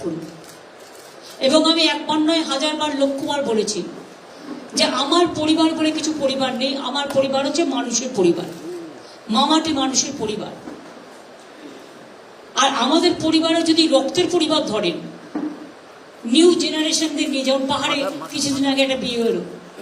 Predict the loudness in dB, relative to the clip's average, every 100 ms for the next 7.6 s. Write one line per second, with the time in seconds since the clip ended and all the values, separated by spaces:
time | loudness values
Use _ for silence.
0 | -16 -16 -18 -14 -2 2 2 2 0 -2
1 | -2 -4 -2 0 2 0 -2 -2 0 0
2 | -2 -4 -4 -2 -4 -6 -14 -18 -20 -20
3 | -20 -20 -20 -20 -20 -20 -20 -20 -8 0
4 | 4 6 4 4 4 4 2 2 2 2
5 | 0 -4 -4 -6 -6 -12 -18 -20 -20 -20
6 | -20 -20 -20 -8 -2 0 2 2 2 2
7 | 2 0 -2 -4 -2